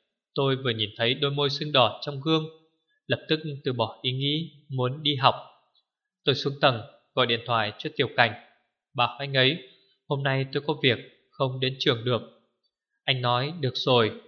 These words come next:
rồi cũng không hỏi tôi là có chuyện gì. Tôi cảm thấy hơi mất mát, ngắt điện thoại. Có lẽ đây là phương thức tôn trọng người khác của người phương Tây. Tôi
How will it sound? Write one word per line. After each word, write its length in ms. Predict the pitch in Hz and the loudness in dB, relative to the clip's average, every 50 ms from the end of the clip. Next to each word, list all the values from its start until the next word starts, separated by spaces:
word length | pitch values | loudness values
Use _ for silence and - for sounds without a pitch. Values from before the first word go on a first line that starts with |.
| _ _ _ _ | _ _ _ _
rồi 340 | - - 135 120 110 101 - - - | -6 -2 0 0 0 -2 -4 -8 -12
cũng 100 | 147 143 | -12 -8
không 180 | 135 160 143 135 | -4 -4 -2 0
hỏi 160 | 135 113 98 - - | 0 -2 -2 -2 -2
tôi 160 | 147 143 139 | -2 0 0
là 80 | 127 - | 0 -2
có 60 | 135 131 | -4 -6
chuyện 200 | 135 - 151 135 | -4 -4 -4 -4
gì. 400 | 117 - 143 127 117 110 107 - - - _ _ _ _ _ _ _ _ _ _ _ _ _ _ _ _ - | -2 2 4 4 4 2 0 -6 -14 -20 _ _ _ _ _ _ _ _ _ _ _ _ _ _ _ _ -4
Tôi 100 | 143 131 - | -4 -2 -2
cảm 120 | 120 110 - - | -4 -4 -4 -2
thấy 320 | 120 117 117 123 139 156 - - - _ _ | -2 0 0 0 -2 -4 -8 -14 -20 _ _
hơi 300 | - 143 131 127 123 127 | -4 0 0 2 0 0
mất 160 | 123 143 156 - - | -2 -4 -8 -6 -2
mát, 180 | 156 156 170 180 - - _ _ _ _ _ _ | 0 0 0 -2 -4 -12 _ _ _ _ _ _
ngắt 180 | 135 139 139 139 - | -2 -2 -2 -2 -4
điện 280 | 143 127 123 127 117 - - | -8 -2 0 0 0 0 0
thoại. 220 | 127 117 117 107 107 - - - _ _ _ _ _ _ _ _ _ _ _ _ _ | 2 4 4 4 4 0 -8 -20 _ _ _ _ _ _ _ _ _ _ _ _ _
Có 120 | - 139 131 | -6 -4 -2
lẽ 380 | 127 127 127 131 139 156 160 - - - | 0 2 2 2 0 -2 -6 -12 -8 -2
đây 120 | - 135 123 | 0 0 0
là 140 | 110 - - | 0 -4 -6
phương 120 | 143 135 135 - | -6 -6 -4 -4
thức 120 | 175 175 175 156 143 135 - | -6 -6 -6 -10 -12 -6 -6
tôn 120 | 151 135 143 | -6 -4 -4
trọng 220 | - 131 131 123 | -6 -6 -6 -4
người 120 | 120 107 - - | -6 -6 -6 0
khác 180 | - 147 156 - | 0 0 0 0
của 80 | - 127 | -4 -4
người 180 | 120 120 110 104 - - | -2 -2 -2 -2 -2 -6
phương 180 | 143 143 139 - | -8 -6 2 4
Tây. 240 | 151 156 156 151 - - - - _ _ _ _ _ _ _ _ _ _ _ _ | 4 6 6 4 0 -8 -16 -20 _ _ _ _ _ _ _ _ _ _ _ _
Tôi 240 | - 143 139 139 | 0 2 2 2